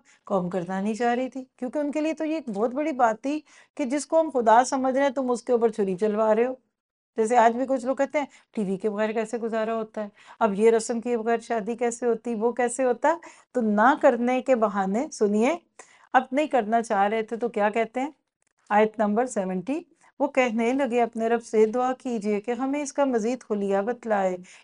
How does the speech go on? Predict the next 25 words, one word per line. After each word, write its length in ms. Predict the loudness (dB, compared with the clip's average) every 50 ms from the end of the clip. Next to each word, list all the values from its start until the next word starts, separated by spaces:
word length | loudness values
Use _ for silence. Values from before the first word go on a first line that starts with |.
| _
इस 160 | -2 -2 -2 -2
किस्म 300 | -4 -4 -4 -4 -4 -4
की 100 | -4 -2
गाय 220 | 0 2 2 2 0
तो 140 | -2 -4 -4
बहुत 360 | -4 -4 -2 -2 -4 -4 -4
हैं, 160 | -4 -4 -4 -4
पता 320 | -6 -8 -6 -4 -4 -4 -2
नहीं 200 | -2 -2 -4 -4
चलता।" 380 | -4 -4 -4 -4 0 0 0 0 0 -4 -12 _ _ _ _ _ _ _ _ _ -8
आज 200 | -8 -8 -6 -6
भी 120 | -6 -6
लोग 160 | -6 -6 -8
कहते 120 | -10 -10 -10
हैं, 60 | -10
"पता 160 | -10 -10 -10 -10
नहीं 100 | -10 -10
क्या 180 | -8 -8 -8 -8
ठीक 360 | -8 -8 -8 -8 -8 -6 -6
है, 100 | -6 -6
क्या 240 | -4 -4 -4 -4 -2
नहीं, 240 | -4 -4 -6 -6 -8 -8
समझ 300 | -8 -8 -6 -6 -6 -6
नहीं 200 | -6 -6 -4 -4
आता।" 280 | -4 -4 -6 -6 -6 -6